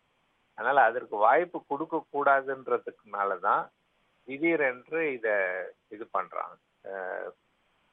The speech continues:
செல்லாதுன்னு சொல்றாங்க. அப்ப நாளையில இருந்து நான் ஐந்நூறு ரூபாய், ஆயிரம் ரூபாய் நோட்டை வங்கியில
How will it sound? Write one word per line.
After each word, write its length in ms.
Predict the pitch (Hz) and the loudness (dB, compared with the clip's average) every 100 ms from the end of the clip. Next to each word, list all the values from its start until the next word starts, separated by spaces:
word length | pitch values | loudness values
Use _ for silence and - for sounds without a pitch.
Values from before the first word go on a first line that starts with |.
| _ | _
செல்லாதுன்னு 460 | 127 127 123 120 123 | 0 4 4 2 -10
சொல்றாங்க. 400 | - 110 98 90 | -6 -4 -2 -2
அப்ப 200 | 98 135 | -2 0
நாளையில 480 | 131 131 170 185 160 | 4 6 6 2 -2
இருந்து 160 | 175 175 | -2 0
நான் 280 | 151 143 131 | 0 2 0
ஐந்நூறு 340 | 139 151 147 | 0 0 0
ரூபாய், 220 | 147 143 | 4 6
ஆயிரம் 200 | 139 139 | 6 4
ரூபாய் 180 | 135 135 | 0 0
நோட்டை 260 | 123 120 147 | -2 -2 0
வங்கியில 440 | 120 135 156 143 | 0 2 2 2